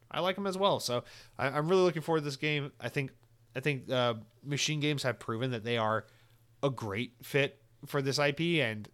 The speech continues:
I just really can't wait to try out what they've put together here. All right. Sam Frito writes in and says, "Yep, we are fortunate. A developer direct where they could have spoke Swahili, and I'd still given zero Fs as long as Avowed looked at,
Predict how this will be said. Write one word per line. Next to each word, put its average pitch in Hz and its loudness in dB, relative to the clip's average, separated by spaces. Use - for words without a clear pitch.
I 117 -10
just - -14
really 117 -6
can't 110 -8
wait 104 -8
to 98 -16
try 104 -6
out 90 -4
what 101 -10
they've 101 -10
put - -12
together 90 -10
here. 87 -12
All 147 4
right. 143 6
Sam 196 6
Frito 190 8
writes 175 8
in 180 2
and 160 0
says, 135 0
"Yep, 180 4
we 143 6
are 214 10
fortunate. 233 2
A 127 -6
developer 185 4
direct 196 2
where 175 4
they 170 6
could 185 2
have 180 4
spoke - 4
Swahili, 160 2
and 101 -6
I'd 110 -2
still 156 2
given 135 2
zero 123 2
Fs 123 0
as 113 -4
long 123 0
as 117 -2
Avowed 113 0
looked 110 -6
at, 110 -6